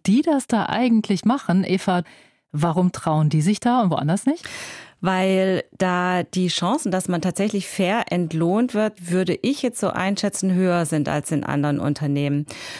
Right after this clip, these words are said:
Speaker 2: Vodafone Deutschland, die haben tatsächlich einen betriebsinternen Gender Pay Gap von zwei Komma fünf Prozent. Und wir erinnern uns, bundesweit liegt der ja bereinigt bei sechs Prozent. Also bereinigt bedeutet, wenn man alles rausrechnet, also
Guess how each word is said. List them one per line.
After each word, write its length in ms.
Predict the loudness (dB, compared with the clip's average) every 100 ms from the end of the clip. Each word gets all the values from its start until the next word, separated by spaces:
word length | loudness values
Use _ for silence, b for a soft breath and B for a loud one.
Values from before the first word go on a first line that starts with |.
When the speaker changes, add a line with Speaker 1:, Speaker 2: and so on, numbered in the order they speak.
| B
Speaker 2:
Vodafone 480 | -2 0 0 0 0
Deutschland, 480 | 0 0 0 0 2
die 140 | 0
haben 440 | 2 2 2 0 -2
tatsächlich 680 | -2 -2 0 -2 0 -4 -2
einen 240 | -2 0 0
betriebsinternen 1200 | -4 -4 -2 -2 -2 -2 -2 0 0 2 0 -2
Gender 360 | -2 0 0
Pay 320 | -2 -2 -2 0
Gap 280 | -2 -4
von 180 | -4 -4
zwei 320 | -4 -4 -2
Komma 280 | -2 -2 -2
fünf 300 | -2 -4 -4
Prozent. 640 | -4 -6 -2 0 2 0 -2 B B B B
Und 160 | 0
wir 180 | 2 0
erinnern 500 | 0 0 2 2 2
uns, 340 | 2 0 0
bundesweit 800 | -2 0 2 0 0 0 0 0
liegt 380 | -2 -2 -4 -2
der 220 | 0 2
ja 280 | 2 0 0
bereinigt 640 | -2 -2 0 0 -2 -4 -4
bei 320 | -2 -2 -2
sechs 380 | -2 -2 -2 -4
Prozent. 560 | -4 -2 0 0 0
Also 160 | -2 -4
bereinigt 500 | -4 -2 -2 -2 -4
bedeutet, 460 | -4 -2 -2 -2 -2
wenn 120 | 0
man 120 | -2
alles 420 | -2 -2 -2 -4
rausrechnet, 800 | -2 -2 -2 -4 -4 -2 -4 -2
also 360 | -4 -2 -2